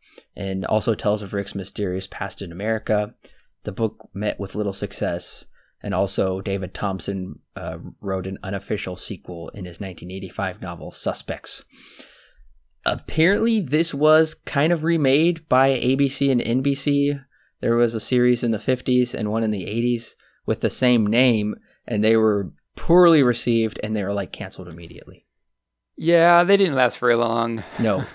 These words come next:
Speaker 1: And apparently
Speaker 2: Yeah.
Speaker 1: Julius Epstein, who wrote the screenplay, tried to make this into a Broadway musical twice.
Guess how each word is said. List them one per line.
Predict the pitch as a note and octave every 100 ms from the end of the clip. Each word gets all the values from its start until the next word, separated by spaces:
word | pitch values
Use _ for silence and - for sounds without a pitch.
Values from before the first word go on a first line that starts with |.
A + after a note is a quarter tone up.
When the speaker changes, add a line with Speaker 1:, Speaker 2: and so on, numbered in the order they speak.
| - - _ _
Speaker 1:
And | - A2 A2 A2 A2
apparently | G#2 B2+ B2 A2 A#2
Speaker 2:
Yeah. | A2
Speaker 1:
Julius | A#2 A#2 G#2+ G#2+ -
Epstein, | - - A2
who | G2+ G2+
wrote | G2
the | F#2
screenplay, | - A#2 A2+ - A2 A2 - _ - - -
tried | E3 F#3
to |
make | D#3 C#3+
this | C3
into | C3 A#2+
a | G#2+
Broadway | G#2 A2+ B2+ G2+
musical | G#2 B2 A#2+ E2+
twice. | - C#3 - - -